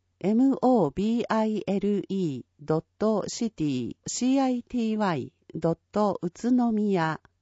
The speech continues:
ユーティーエスユーエヌオーエムアイワイエー、ドット栃木、ティーオーシーエイチアイジーアイドットジェーピースラッシュ キューアールコードの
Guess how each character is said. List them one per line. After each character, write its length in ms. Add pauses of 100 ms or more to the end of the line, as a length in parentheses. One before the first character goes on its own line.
(220)
ユ 420
ー 60
テ 100
ィ 120
ー 80
エ 60
ス 180
ユ 380
ー 140
エ 80
ヌ 280
オ 320
ー 100
エ 100
ム 260
ア 180
イ 160
ワ 160
イ 180
エ 340
ー、 300
ド 120
ッ 60 (140)
ト 380
栃 360
木、 360 (240)
テ 100
ィ 140
ー 80
オ 220
ー 20
シ 260
ー 60
エ 80
イ 80
チ 260
ア 140
イ 200
ジ 180
ー 220
ア 100
イ 180 (160)
ド 180
ッ 60 (160)
ト 400
ジ 140
ェ 180
ー 120
ピ 400
ー 40
ス 160
ラ 100
ッ 80
シ 300
ュ 120 (880)
キ 60
ュ 100
ー 140
ア 20
ー 60
ル 160
コ 200
ー 40
ド 140
の 280